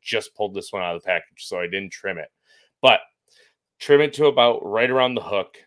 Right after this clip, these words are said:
so it's not in the way of these flanges, these kicking flanges here on the cleanup craw. But this looks like it'll be a really good chatterbait trailer. It's very streamlined. You trim out some of these skirts,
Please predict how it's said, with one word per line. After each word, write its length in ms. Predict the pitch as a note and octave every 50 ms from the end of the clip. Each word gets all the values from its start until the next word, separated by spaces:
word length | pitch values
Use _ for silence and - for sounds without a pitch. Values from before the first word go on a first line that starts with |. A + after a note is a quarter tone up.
| _ _
so 280 | _ - - - G#2 G2
it's 180 | F#2 - -
not 300 | G#2 A2+ A2+ A#2 A#2 A2+ - -
in 300 | - - B2+ A2+ G#2+ G#2
the 100 | G#2 G2
way 260 | F#2+ G2 G2+ G#2 G#2
of 60 | G2+
these 160 | F#2+ G2 -
flanges, 760 | - - - A2 A#2 C#3 D#3 D3+ A2+ G2 F2 F2 F2 - - _ _ _ _ _ _ _ _ _ _ _ _ _ _ _ _ _ _ _ _ _ _ _ _ _ _ _ _ _
these 180 | G#2+ F#2 - -
kicking 520 | - - B2 - - A2 G#2 G2 F#2+ F2
flanges 540 | - - G#2+ G#2 G2+ G#2 G2 F2+ F#2+ F2+ -
here 400 | - G2+ G2+ G2 G2 G2 - - -
on 520 | - G2 G2+ G#2 G2+ G2 G2 F#2+ F#2+ F#2 - _ _ _ _ _ _ _ _ _ _ _ _ _ _ _ _ _ _ _ _ _ -
the 180 | B2 B2+ A#2 -
cleanup 440 | - - - D#3 D#3+ C#3+ A2 - -
craw. 340 | - - F#2 E2 D#2+ D#2+ - _ _ _ _ _ _ _ _ _ _ _ _ _ _ _ _ _ _ _ _ -
But 80 | A2 G#2
this 280 | G#2+ C3 C#3 C#3 - C#3
looks 160 | B2+ - -
like 140 | B2+ A#2 G#2+
it'll 160 | G#2+ A2 G2+
be 120 | G2 F#2+
a 100 | F#2 F2
really 360 | E2+ F2 G2+ B2 C#3 C3 B2+
good 220 | A#2 G#2 A#2 G#2+ -
chatterbait 560 | - - A2 G2+ G2+ G2+ G2 F#2+ F#2 F2+ -
trailer. 460 | - - G#2 F#2+ F#2+ G2 F#2+ F#2+ F#2 - - - _ _
It's 140 | - F2 E2+
very 240 | F2 A2 A2+ A#2+ A#2
streamlined. 720 | - - - - G#2 G2+ G#2 G2 G2+ G#2 G2 G2 F#2+ F#2
You 60 | F2 D#2+
trim 260 | - - A2+ A2 G#2+
out 180 | G2+ G2+ -
some 120 | - G#2+ G2+
of 60 | G2
these 140 | F#2+ F2+ -
skirts, 580 | - - A2 G#2 G2+ G2 - - - - -